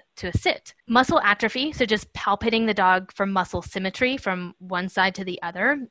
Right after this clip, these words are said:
What we know, especially about the pelvic limbs, is that if there's muscle atrophy that you can feel with your hands, there's a really strong chance that there's an, uh, something going on, especially in the stifle.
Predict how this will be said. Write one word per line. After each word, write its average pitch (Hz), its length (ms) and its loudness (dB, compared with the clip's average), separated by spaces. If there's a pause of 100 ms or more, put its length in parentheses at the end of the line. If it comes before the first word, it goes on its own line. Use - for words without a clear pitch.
What 202 180 -2
we 202 140 -2
know, 190 420 4
especially - 480 -4
about 180 280 -2 (160)
the 185 180 -10
pelvic 233 460 -2
limbs, 170 320 -6
is 175 160 -4
that 175 320 0 (340)
if 202 140 -12
there's 277 320 6 (180)
muscle 202 400 0
atrophy 185 480 -2
that 170 180 -8
you 180 120 -10
can 170 180 -10
feel 180 680 -6 (140)
with 180 180 -8
your 202 140 2
hands, 180 500 -6 (320)
there's 185 200 0
a 180 100 -2
really 196 400 -2
strong 175 380 2
chance 185 340 -4
that 180 140 -4
there's 165 400 -4 (220)
an, 180 180 -10 (180)
uh, 170 200 -4 (140)
something 226 360 0
going 190 240 2
on, 170 180 -2
especially 190 420 -6
in 170 80 -10
the 160 60 -10
stifle. 156 540 -12